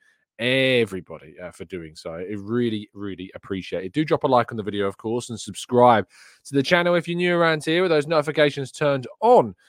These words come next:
so you never miss a show. It is match day. Arsenal travel to Kenilworth Road today to take on Luton Town in the Premier League. Very, very interesting indeed.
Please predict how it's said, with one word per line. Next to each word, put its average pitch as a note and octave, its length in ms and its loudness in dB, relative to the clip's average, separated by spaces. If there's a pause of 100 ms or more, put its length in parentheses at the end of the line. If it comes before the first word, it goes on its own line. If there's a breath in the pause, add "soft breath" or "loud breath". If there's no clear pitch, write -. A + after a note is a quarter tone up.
(120)
so A#2+ 280 2
you A2 240 -2
never G#2 580 -2
miss G2+ 440 -12
a G2 140 -8
show. G2+ 320 -4
It A#2+ 140 -4
is D#3 260 -6
match D#3+ 540 -4
day. G2+ 340 -8
Arsenal D#3 540 2 (260 soft breath)
travel C#3+ 400 0
to C3+ 280 -6
Kenilworth D3+ 600 2
Road D3 460 2
today A#2+ 400 -2
to G2+ 100 -14
take C3 460 -6
on B2 320 -2
Luton A2+ 640 -6
Town A#2 500 -4
in G#2+ 160 -6
the G2 80 -10
Premier G#2+ 380 -6
League. A2 300 -2 (420)
Very, C#3+ 260 2
very G#2+ 300 0
interesting F#2+ 420 -12
indeed. G2+ 400 -6